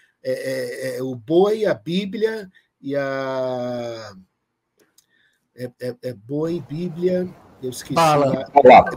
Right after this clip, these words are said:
Speaker 1: Bala, bala,
Speaker 2: Super
Speaker 1: né?
Speaker 2: democrático.
Speaker 1: Né? É, é, e a gente pode incluir, incluir aí u-, uma outra letra, né? É, é, porque os três principais setores da economia que a gente identificou como os mais poderosos,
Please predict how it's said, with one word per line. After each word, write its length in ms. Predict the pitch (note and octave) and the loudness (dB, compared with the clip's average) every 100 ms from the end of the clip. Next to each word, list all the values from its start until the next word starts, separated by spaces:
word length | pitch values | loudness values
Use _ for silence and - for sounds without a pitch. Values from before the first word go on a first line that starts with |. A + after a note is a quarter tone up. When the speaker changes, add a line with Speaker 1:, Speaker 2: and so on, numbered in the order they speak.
| - | 8
Speaker 1:
Bala, 640 | A#2+ A#2+ F3+ E3 C3+ A#2+ - | 10 12 8 2 -4 -10 -16
bala, 300 | A#2 D#3 D3+ | -10 -4 -2
Speaker 2:
Super 160 | C#3+ D#3+ | 0 -2
Speaker 1:
né? 60 | |
Speaker 2:
democrático. 680 | D#3 D#3 D3+ D3 B2+ A#2+ - _ - A#2 - - | -2 -2 -2 -2 -2 -6 -16 _ -20 -20 -20 -14
Speaker 1:
Né? 300 | - C#3+ F#3 - | -6 -6 -6 -8
É, 160 | C#3+ C3 | -12 -8
é, 600 | C3+ C3+ C3+ C3+ C3+ C3+ | -6 -4 -2 -2 -2 -4
e 80 | D3+ | -4
a 40 | D#3+ | -2
gente 260 | F#3+ F#3+ | -2 -2
pode 260 | G3+ G3+ G3+ | -6 -6 -6
incluir, 460 | F#3+ F#3 F3+ F#3+ | -6 -4 -2 -4
incluir 560 | F3 F3 D#3 F3 G3+ - | -6 -4 -4 -2 -2 -4
aí 340 | D3 C#3+ F3+ F#3 | -4 -4 -6 -6
u-, 260 | E3+ F3 F3+ | -10 -8 -8
uma 160 | E3+ | -6
outra 680 | D#3+ F3 F#3 G3 G3+ G#3+ G#3+ A3 | -4 -2 -4 -8 -10 -12 -12 -8
letra, 640 | D#3 F#3+ - C#3 A2 - - | -2 -2 -4 -10 -12 -16 -16
né? 220 | C3 D#3+ F#3 - - - - | -12 -10 -12 -18 -20 -20 -12
É, 720 | B2+ B2+ C3 B2+ B2+ B2+ C3 | -10 -8 -8 -8 -6 -4 -6
é, 40 | |
porque 240 | B2+ - G#3+ | -6 -8 -6
os 160 | F#3 | -6
três 560 | - A#3+ C4 G3+ - - - - - | -4 -4 -4 -8 -12 -14 -20 -20 -8
principais 580 | F3 - - F3 F3 | -6 -6 -6 -4 -4
setores 420 | - D3+ F3 F3+ C#3 | -6 -2 0 0 -2
da 100 | D#3 | -6
economia 560 | D#3+ D3+ C#3+ D#3 D#3+ | -6 -6 -6 -4 -2
que 120 | C#3+ | -2
a 40 | C#3+ | -4
gente 260 | D3+ D#3 - | -4 -6 -4
identificou 500 | D#3 - D3 D#3 C#3+ | -6 -6 -6 -6 -4
como 180 | E3+ | -4
os 140 | D3+ D#3 | -4 -4
mais 260 | F3 G3 | -4 -4
poderosos, 960 | - E3 C#3+ C3+ D#3 G#3+ F#3 B2+ - | -8 -8 -4 -2 0 0 -4 -10 -14